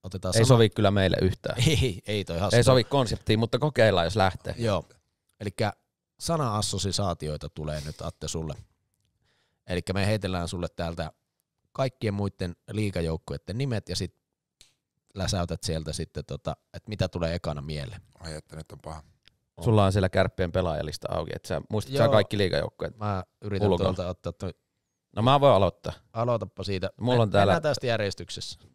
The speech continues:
Speaker 1: Tässä
Speaker 2: Kummasta? Siinä,
Speaker 1: tää
Speaker 2: siinä järjestyksessä.
Speaker 1: Niin, pi-,
Speaker 2: No niin,
Speaker 1: tota
Speaker 2: Atte, mikä tulee, mitä tulee ensimmäisenä mieleen, ää, joukkueesta Ilves?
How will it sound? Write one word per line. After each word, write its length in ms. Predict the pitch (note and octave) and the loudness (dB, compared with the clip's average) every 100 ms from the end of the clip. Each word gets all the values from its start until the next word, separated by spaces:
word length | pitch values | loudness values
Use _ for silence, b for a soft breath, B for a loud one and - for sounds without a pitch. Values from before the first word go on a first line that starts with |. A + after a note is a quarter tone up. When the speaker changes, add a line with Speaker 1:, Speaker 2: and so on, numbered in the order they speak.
| _ _ | _ _
Speaker 1:
Tässä 200 | F#2+ C3 | -4 0
Speaker 2:
Kummasta? 400 | B2 G#2 - - - | 2 2 -4 -16 -2
Siinä, 200 | C3+ A2+ | 2 2
Speaker 1:
tää 80 | - | 2
Speaker 2:
siinä 220 | C3+ G#2+ | 2 4
järjestyksessä. 480 | E2+ E2 - - A2 | 2 -2 -10 -16 -10
Speaker 1:
Niin, 200 | F#2 F#2 | -8 -8
pi-, 160 | B2 | -4
Speaker 2:
No 80 | A#2+ | 0
niin, 160 | B2+ - | 0 2
Speaker 1:
tota 120 | - | 2
Speaker 2:
Atte, 200 | B2 A2 | 2 2
mikä 200 | C3+ D#3 | 4 6
tulee, 200 | B2+ A2 - | 8 6 4
mitä 180 | D#3 F3+ | 0 4
tulee 160 | C3 | 4
ensimmäisenä 300 | A#2 A2+ A2 | 4 2 2
mieleen, 600 | G#2 G#2 G2+ F#2+ F#2 F2 E2+ _ _ _ | 2 2 4 4 4 2 0 _ _ _
ää, 280 | F2 F2 E2+ - | -2 2 2 2
joukkueesta 440 | F#2 - F2+ - - _ | 0 2 -2 -2 -4 _
Ilves? 440 | D3+ A#2+ F2+ - | 2 4 4 -4